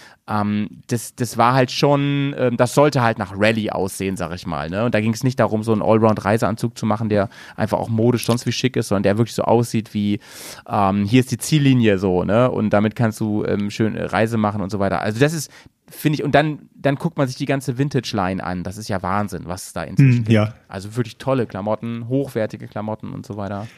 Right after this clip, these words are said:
Speaker 1: Mhm. Aber das war nicht dein Ding, ne? Sondern ihr habt da so Hand in Hand gearbeitet mit den, mit den Designern und dein Ding war dann eher zu schauen, wie lässt sich das technisch umsetzen, was für Anforderungen
Speaker 2: Genau,
Speaker 1: haben wir?
Speaker 2: wie lässt sich's technisch umsetzen, lässt sich's überhaupt umsetzen,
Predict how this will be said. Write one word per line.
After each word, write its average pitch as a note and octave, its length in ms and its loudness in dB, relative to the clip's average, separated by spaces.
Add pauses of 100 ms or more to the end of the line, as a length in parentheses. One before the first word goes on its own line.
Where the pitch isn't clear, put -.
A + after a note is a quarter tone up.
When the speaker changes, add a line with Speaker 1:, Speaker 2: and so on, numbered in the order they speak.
Speaker 1:
Mhm. G#2+ 320 -8 (500)
Aber - 180 4
das G3 160 -2
war A3+ 120 4
nicht A#3+ 160 2
dein F#3 160 4
Ding, G3+ 160 4
ne? F3 140 4
Sondern D#3+ 220 2
ihr D#3 80 4
habt D#3 140 2
da D#3+ 80 6
so C#3+ 160 2
Hand D3+ 140 0
in D3 100 -2
Hand D3+ 140 -2
gearbeitet D3 400 0
mit C#3 140 -2
den, C3 120 0
mit C3 140 -2
den B2+ 240 0
Designern D#3 840 2
und B2 200 -2 (120)
dein B2+ 220 2
Ding C#3+ 160 0
war C3+ 140 4
dann C3 120 2
eher B2+ 160 -2
zu - 120 -8
schauen, B2+ 340 2
wie C3 80 0
lässt C3 240 0
sich - 80 -12
das B2+ 160 -8
technisch - 380 -2
umsetzen, A#2 400 -4
was A#2 100 -2
für - 140 -2
Anforderungen C3 500 -2
Speaker 2:
Genau, A2+ 360 6
Speaker 1:
haben A#2+ 100 -8
wir? B2 60 -14 (180)
Speaker 2:
wie C3 160 4
lässt B2 180 2
sich's - 220 -4
technisch D3+ 400 2
umsetzen, C#3+ 960 4
lässt B2 240 0
sich's - 160 -2
überhaupt A2+ 460 0
umsetzen, C3+ 840 2